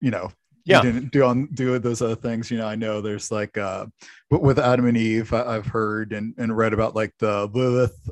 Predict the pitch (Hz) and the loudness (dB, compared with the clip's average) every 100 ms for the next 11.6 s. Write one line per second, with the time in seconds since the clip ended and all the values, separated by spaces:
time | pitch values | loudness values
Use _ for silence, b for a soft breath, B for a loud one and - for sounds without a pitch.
0 | - 120 113 113 120 120 117 - 107 104 | -6 -4 -2 -2 0 0 0 -4 -8 -6
1 | 101 104 101 95 101 110 107 - 123 120 | -6 -8 -8 -6 -6 -4 -4 0 2 4
2 | 113 117 117 113 120 120 120 117 110 - | 4 2 2 2 4 4 4 4 2 -2
3 | 113 113 113 107 104 101 113 117 113 123 | 0 4 4 2 -2 -6 -6 -2 2 4
4 | 120 123 120 - 127 127 131 - 135 151 | 4 2 0 0 -2 -2 -4 -4 2 6
5 | 180 107 123 113 127 117 120 117 - 123 | 6 4 -2 -4 -4 -4 -4 -4 -4 -4
6 | 113 107 110 113 107 104 117 110 104 101 | -2 -4 -6 -8 -6 -6 -4 -4 -6 -10
7 | - 143 143 123 110 117 104 110 104 113 | -12 -12 0 2 4 2 0 0 0 2
8 | 113 104 - 127 120 110 104 107 B B | 2 2 -2 0 2 0 -2 -6 B B
9 | B 143 131 131 131 139 127 120 - 120 | B 2 2 4 2 2 2 -2 -2 -4
10 | 110 - 120 113 110 110 107 107 113 143 | -4 -4 -4 -2 -2 -4 -4 -4 -2 0
11 | 135 123 113 101 104 104 | 2 0 -2 -4 -8 -8